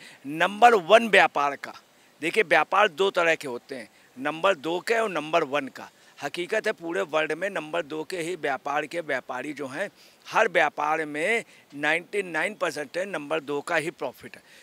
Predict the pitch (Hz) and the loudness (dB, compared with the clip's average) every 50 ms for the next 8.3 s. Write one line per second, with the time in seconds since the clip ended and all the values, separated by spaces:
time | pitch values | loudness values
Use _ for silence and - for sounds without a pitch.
0 | - _ _ 120 127 147 160 - - 135 143 135 165 160 156 - 196 196 143 160 | -20 _ _ -12 -10 -8 -8 -10 -10 -12 -6 0 0 0 0 0 -2 -4 0 2
1 | 156 160 196 214 170 196 180 - - 165 160 147 127 - - 110 - - _ - | 6 6 6 4 4 0 -2 -2 -4 -4 -4 -4 -4 -6 -12 -14 -16 -20 _ -20
2 | - _ - 185 190 156 139 156 143 160 202 208 - - - 165 175 196 202 160 | -20 _ -6 -6 -6 -2 0 0 2 2 2 0 0 -6 -6 -4 -4 -4 -4 0
3 | 196 202 165 190 208 196 165 156 131 160 202 185 139 135 185 202 196 - 165 147 | -2 0 0 0 -2 -2 -4 -4 2 2 2 2 2 2 2 2 4 2 0 0
4 | 143 127 123 - 123 117 113 117 113 104 - - - - - - 131 147 156 160 | 0 -2 -2 -4 -6 -8 -8 -10 -12 -16 -20 -20 -20 -20 -16 -10 -8 -4 0 0
5 | 165 160 156 - 208 214 214 214 214 190 151 170 175 170 202 202 175 165 190 202 | 0 0 -2 0 0 0 0 0 -2 -4 -4 -6 -6 -4 -2 -2 0 0 0 -2
6 | 170 156 156 143 147 147 175 202 196 180 160 151 151 202 202 185 - _ - - | 0 -2 -2 0 2 2 2 2 4 4 4 4 2 -2 -4 -6 -8 _ -20 -20
7 | 104 117 107 82 - - 104 92 73 _ _ _ _ - 165 160 165 170 151 139 | -20 -20 -20 -20 -20 -20 -20 -20 -20 _ _ _ _ -6 0 0 0 0 0 -4
8 | 165 165 165 160 151 147 | -4 -2 0 0 0 -2